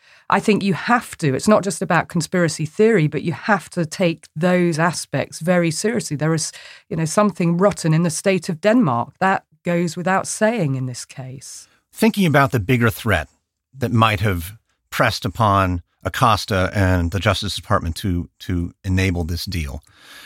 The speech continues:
Speaker 2: That big threat is also the center of probably the most <laughs> well-known conspiracy theory, and that's about Epstein's death.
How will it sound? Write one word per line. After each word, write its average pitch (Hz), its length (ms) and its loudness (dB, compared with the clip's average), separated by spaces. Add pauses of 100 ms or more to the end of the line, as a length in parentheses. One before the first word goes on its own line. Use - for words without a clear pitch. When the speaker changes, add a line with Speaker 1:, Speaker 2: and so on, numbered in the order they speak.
(380)
Speaker 2:
That 160 220 2
big 147 180 4
threat 139 280 2
is 113 140 0
also 117 360 0
the 101 100 0
center 98 380 0
of 92 320 0
probably 101 380 0
the 90 80 2
most 87 360 -2 (480)
<laughs> - 480 -20
well-known 117 520 6
conspiracy 107 480 0
theory, 90 380 -2 (360)
and 110 80 2
that's 131 160 2
about 120 200 2
Epstein's 98 460 -2
death. - 340 -10